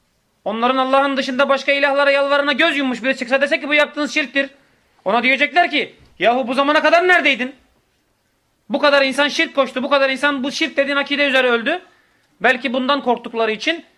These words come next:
ve bunlar dışında başka özürlerle ki o, o, o özürlerin ismi işte Rabbimizin kitabında ne olarak zikredilmiş? Az bir karşılık. Az bir karşılık. Onlar bunu özür zannediyorlar.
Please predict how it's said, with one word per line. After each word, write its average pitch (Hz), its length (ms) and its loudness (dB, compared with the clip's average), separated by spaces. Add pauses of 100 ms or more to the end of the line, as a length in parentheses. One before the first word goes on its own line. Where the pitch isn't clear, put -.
(140)
ve 262 120 2
bunlar 311 340 2
dışında 254 340 0
başka 277 300 2
özürlerle 247 520 2 (600)
ki 285 120 0
o, 269 60 4
o, 254 160 4
o 277 240 4
özürlerin 247 460 0
ismi 247 280 -4
işte 262 220 -2
Rabbimizin 247 440 -2
kitabında 262 580 0 (300)
ne 254 100 2
olarak 254 260 2
zikredilmiş? 233 600 -4 (680)
Az 262 240 2
bir 220 140 -6
karşılık. 202 400 -2 (1300)
Az 233 220 0
bir 247 140 -6
karşılık. 185 380 -4
Onlar 226 300 -4
bunu 269 120 -2
özür 262 220 -2
zannediyorlar. 175 520 -6